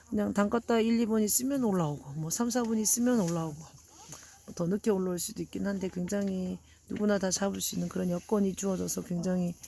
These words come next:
칭찬의 대상이 되는 저수지입니다. 우리 빙신들이 모두 좋아할 것 같아요. 누구나 다 아는 그 저수지,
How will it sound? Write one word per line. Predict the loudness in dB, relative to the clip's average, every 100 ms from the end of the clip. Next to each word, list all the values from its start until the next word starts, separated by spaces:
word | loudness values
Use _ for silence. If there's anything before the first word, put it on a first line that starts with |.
| -20 -20 0
칭찬의 | 2 2 2 6 6 6
대상이 | 4 2 2 2
되는 | 0 0
저수지입니다. | 0 -2 -2 -4 -4 -4 -2 -2 -2 -4 -8 -14 -12 -2
우리 | 0 2
빙신들이 | 0 2 4 4 4 4 2 2
모두 | 2 2 2
좋아할 | 4 4 4
것 | 0 -6
같아요. | -6 -2 0 0 -4 -12 -14 -14 -14 -14 -18 -8 -6 -6 -8 -14 -6
누구나 | -2 4 4
다 | 6 4
아는 | 4 2 0
그 | 0 0
저수지, | 0 -2 -2 -2 -2 -4